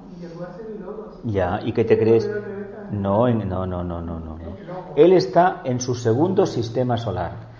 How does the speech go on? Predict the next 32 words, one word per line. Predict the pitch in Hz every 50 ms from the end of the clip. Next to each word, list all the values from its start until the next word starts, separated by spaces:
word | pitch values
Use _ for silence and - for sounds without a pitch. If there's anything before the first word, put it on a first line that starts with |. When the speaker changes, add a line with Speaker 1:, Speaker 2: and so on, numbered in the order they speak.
| - -
Speaker 2:
su | - 156 147
segunda | - 143 131 135 151 165 165 160 165
encarnación. | 156 135 - 127 123 123 117 110 113 110 104 92 82 82 82 - - - - - - - - -
Speaker 1:
Pero | 202 196 190
él | 190 202 208 220 233
no, | 240
no | 240 220 202 208 214 214 214 208
encarnó, | 208 202 190 180 175 185 190 196 196
no, | 196 202 202 202 202 196
no | 202 202 202 208
llegó | 214 208 202 202 196 196 196 196 -
por | 190 180 180 180 175
la, | 175 170 170 165 170 165 160 160 165 170 175 - - - - -
como, | 175 170 170 165 165 160 156 151 151 151 - - - - - - - - - - - - - - - - _ _ _ _ -
por | 196 180
la | 180
evolución | 180 180 180 180 175 175 175 175 - 196 185 185 185 - 240 - - - - - - - - - -
desde, | 185 180 180 - - - - - -
Speaker 2:
Claro, | - 92 85 87 87 85 87 95 - - - - - - - -
Speaker 1:
desde | 95 95
Speaker 2:
claro, | - 104 98 95 - 185 98 101
Speaker 1:
una | 101 202 202 -
edad | - - - - - -
hasta | - - -
Speaker 2:
claro. | 113 107 104 101 101 101
Speaker 1:
logos. | 110 117 - - - - -
Speaker 2:
Pero | - 120 120 117 110
tú | 113 156 175 165
por | - 156 143
encarnar, | 135 131 117 123 117 113 127 135 139 139
¿qué | - 131
entiendes? | 113 107 101 104 92 90 87 85 82 82 80 - - -